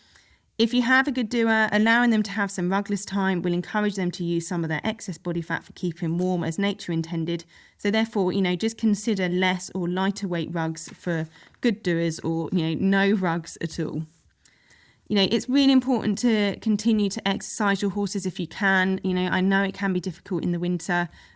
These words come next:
um, with the daylight hours being so short. Um, it might not contribute a huge amount to weight loss, but it can help promote healthy metabolism. And of course, you know, will help to prevent, you know, that boredom if they're stood in their stable and all they've got to think about is, is food.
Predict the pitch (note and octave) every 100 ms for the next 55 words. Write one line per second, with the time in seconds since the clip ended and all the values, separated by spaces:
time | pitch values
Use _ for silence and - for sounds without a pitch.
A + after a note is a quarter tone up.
0 | - E3 E3 - D#3+ E3+ E3+ F#3 F3+ E3+
1 | - E3+ E3+ E3 F3 F3 - E3 D#3 -
2 | G3 F3+ F3 - - - _ - F#3 F#3
3 | G#3+ A#3 A3+ A3+ A3+ - A3 G#3 F#3 F#3+
4 | E3 - A#3+ B3 A#3 G3+ F3+ - F#3 F3
5 | F3 - F#3+ A3+ - F#3 - - A#3+ A#3
6 | G3+ G3 - F#3+ F3+ E3+ F3+ E3 E3 D#3+
7 | - G3 F#3+ F#3 F#3 F#3 F#3+ - - -
8 | A3 G#3+ B3 A#3+ - A3+ G#3 G3 A3 A3
9 | G#3 G3+ - - G#3 G3 F#3 - _ G3
10 | F#3+ F3+ - G#3 G3+ G3 F3+ F3+ E3 F3
11 | - B3+ G#3+ F#3 F3 F3 F3 E3+ E3 F#3
12 | G#3 G3 F3+ - - F3 - E3 D#3+ D#3+
13 | - - - _ - F3 - E3+ D#3 D3+